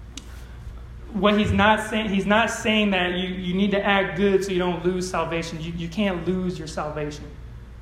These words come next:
When the Bible tells us that when we come to Christ, we become His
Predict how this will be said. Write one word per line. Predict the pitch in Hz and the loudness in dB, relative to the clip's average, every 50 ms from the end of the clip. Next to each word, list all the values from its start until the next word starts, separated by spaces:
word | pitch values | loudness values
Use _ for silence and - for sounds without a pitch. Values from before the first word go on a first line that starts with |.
| - - - - - - - - - - - - - - - - - - - - - - - - - - - - - - - | -16 -16 -16 -16 -16 -16 -16 -16 -16 -16 -16 -16 -16 -16 -16 -16 -16 -16 -16 -16 -16 -16 -16 -16 -16 -16 -16 -16 -16 -14 -14
When | - 156 160 156 - - - - | -12 -12 -10 -10 -12 -12 -12 -10
the | - 147 | -8 -2
Bible | 143 180 190 185 180 180 | 2 2 2 2 0 0
tells | - 208 190 185 | 2 2 2 2
us | 175 170 | 0 -2
that | - 190 175 | -2 -2 -2
when | 170 170 165 | 0 -2 -4
we | 170 | -6
come | 165 160 196 190 196 190 180 | -4 -2 0 0 0 0 -2
to | 175 | -4
Christ, | 175 - 202 190 180 170 - - 165 | -4 -2 0 0 0 -2 -4 -6 -6
we | 160 | -6
become | 175 175 - 196 180 175 170 | -6 -2 -2 -2 -2 0 -2
His | 175 165 151 | -4 -4 -6